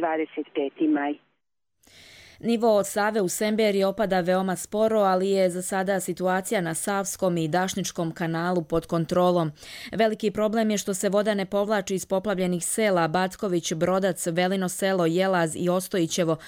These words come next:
Speaker 2: gdje plutaju leševi uginule stoke. Još su poplavljena brojna domaćinstva u Dvorovima, Krivoj Bari, dijelovima Crnjaka i Balatunu. Higijensko-epidemiološka situacija je nestabilna,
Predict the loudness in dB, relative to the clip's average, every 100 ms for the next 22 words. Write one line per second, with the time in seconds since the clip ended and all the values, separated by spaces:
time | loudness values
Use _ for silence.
0 | -18 -8 -2 0 0 0 2 2 2 2
1 | 0 0 0 0 0 0 -2 -2 -2 0
2 | -2 -2 -6 -20 -6 0 2 2 -2 0
3 | 0 2 2 2 2 2 2 0 0 0
4 | 0 -2 -2 0 2 2 4 2 4 2
5 | 0 0 0 -2 -2 2 2 2 0 2
6 | 2 2 2 2 0 -2 -4 -2 0 -2
7 | -2 -2 -2 -2 -2 -4 -4 -4 -4 -6
8 | -16 -20 -4 -2 2 0 0 0 0 0
9 | 0 0 0 0 -2 -2 -4 -4 -2 -2
10 | -2 -2 0 0 -2 -4 -6 -6 -4 -6